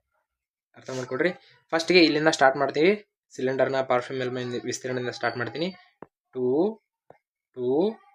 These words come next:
ಓಕೆ. ಅದಾದ್ಮೇಲೆ ಸ್ಕ್ವೇರ್, ಸ್ಕ್ವೇರ್, ಕರೆಕ್ಟ್ ಅಲ್ವಾ? ಅದಾದ್ಮೇಲೆ ಏನಿದೆ? ಕ್ಯೂಬ್, ಕ್ಯೂಬ್. ನೋಡ್ರಿ, ಕ್ಯೂಬ್, ಕ್ಯೂಬ್. ನೆಕ್ಸ್ಟ್ ಏನಿದೆ? ಸ್ಕ್ವೇರ್, ಸ್ಕ್ವೇರ್, ಸ್ಕ್ವೇರ್ ಅಂತ ಇದೆ. ಅಂದ್ರೆ ಸ್ಕ್ವೇರ್, ಸ್ಕ್ವೇರ್, ಸ್ಕ್ವೇರ್.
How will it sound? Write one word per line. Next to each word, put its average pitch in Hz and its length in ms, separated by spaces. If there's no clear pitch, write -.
ಓಕೆ. 202 200
ಅದಾದ್ಮೇಲೆ 123 520
ಸ್ಕ್ವೇರ್, 123 640
ಸ್ಕ್ವೇರ್, 127 500
ಕರೆಕ್ಟ್ 156 240
ಅಲ್ವಾ? 185 180
ಅದಾದ್ಮೇಲೆ 160 380
ಏನಿದೆ? 170 260
ಕ್ಯೂಬ್, 131 520
ಕ್ಯೂಬ್. 135 320
ನೋಡ್ರಿ, 131 220
ಕ್ಯೂಬ್, 127 380
ಕ್ಯೂಬ್. 127 380
ನೆಕ್ಸ್ಟ್ 127 240
ಏನಿದೆ? 156 260
ಸ್ಕ್ವೇರ್, 170 440
ಸ್ಕ್ವೇರ್, 143 300
ಸ್ಕ್ವೇರ್ 151 260
ಅಂತ 123 160
ಇದೆ. 104 160
ಅಂದ್ರೆ 123 320
ಸ್ಕ್ವೇರ್, 127 540
ಸ್ಕ್ವೇರ್, 123 460
ಸ್ಕ್ವೇರ್. - 300